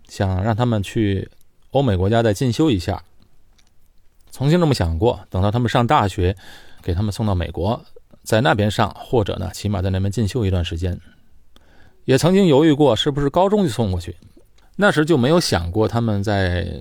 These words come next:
年龄太小的时候送过去，所以现在我们就更加坚定了我们的这个想法，起码这孩子一定要等到二十岁之后，让他们再离开父母身边，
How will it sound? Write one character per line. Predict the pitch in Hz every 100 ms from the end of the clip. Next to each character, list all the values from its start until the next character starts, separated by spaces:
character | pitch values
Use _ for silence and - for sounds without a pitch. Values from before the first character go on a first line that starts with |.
| 78 76
年 | 95 117
龄 | 120
太 | 127 101
小 | 80
的 | 90 101
时 |
候 | 92
送 | 85 95
过 | 85
去， | -
所 | - 98
以 | 101
现 | 131
在 | 127
我 | 95
们 | 95
就 | 107
更 | - 120
加 | 107 156 160 - - - - -
坚 | - 147
定 | 139 135
了 | 101
我 | 85
们 | 82 87
的 | 90
这 | 90
个 | 85 87 92 - - - -
想 | - 92
法， | 110 - - - -
起 | - -
码 | 151 110 65 95
这 | 95
孩 | - 92
子 | 101 90 - - - _
一 | - 131
定 | 147
要 | 139 107
等 | 90
到 | 87
二 | 104 110
十 | 110
岁 | 107
之 | 120
后， | 123 135 - - - - - _ _ - _ -
让 | - 117
他 | 98
们 | 98 95
再 | 95 87 -
离 | 98
开 | - 98
父 | -
母 | 87 80
身 | 95
边， | 87 92